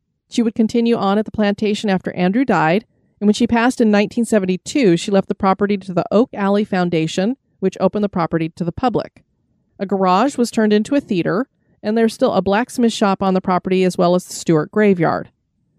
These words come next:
And recreated slave quarters were added to reflect the true history of the property. A slave database project has also been underway to identify all the slaves that had once been on the property.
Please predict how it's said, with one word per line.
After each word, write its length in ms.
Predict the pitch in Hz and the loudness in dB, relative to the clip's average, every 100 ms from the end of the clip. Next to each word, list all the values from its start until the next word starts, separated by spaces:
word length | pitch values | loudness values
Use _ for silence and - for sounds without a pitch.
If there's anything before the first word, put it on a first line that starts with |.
| _ 233 | _ -2
And 280 | 285 330 - | 2 0 0
recreated 560 | 202 226 247 233 285 | -2 0 -2 -2 -2
slave 260 | - 214 175 | 0 2 2
quarters 340 | 196 180 196 | 0 0 0
were 120 | 208 180 | -2 0
added 260 | 180 196 | 2 0
to 120 | - | 0
reflect 320 | 220 202 185 - | -2 0 -2 -2
the 60 | |
true 200 | - 190 | 0 0
history 340 | 175 175 180 165 | 2 0 0 0
of 80 | |
the 80 | 151 | -2
property. 560 | - 220 202 165 147 - _ _ _ _ _ _ - | -2 0 0 0 -2 -8 _ _ _ _ _ _ -8
A 80 | 214 | -6
slave 380 | - 240 233 208 | 0 0 2 2
database 500 | 208 202 196 190 - | 2 2 0 -2 0
project 380 | 196 185 185 | 0 0 -2
has 160 | 190 - | -2 -4
also 300 | - 269 - | 0 0 0
been 160 | 233 196 | 0 0
underway 460 | 175 180 170 165 170 | 0 2 2 2 0
to 160 | 202 | 0
identify 500 | 180 180 226 - 208 | 0 0 -2 -2 -4
all 220 | - 175 | 0 0
the 80 | 185 | 0
slaves 460 | 202 208 180 175 - | -2 0 2 0 -2
that 100 | 175 | -4
had 100 | 170 | -2
once 240 | 160 156 | -2 -4
been 260 | - 156 143 | -4 -2 -2
on 180 | 143 147 | -4 -4
the 40 | |
property. 560 | - 156 156 151 - | -2 -2 -2 -6 -8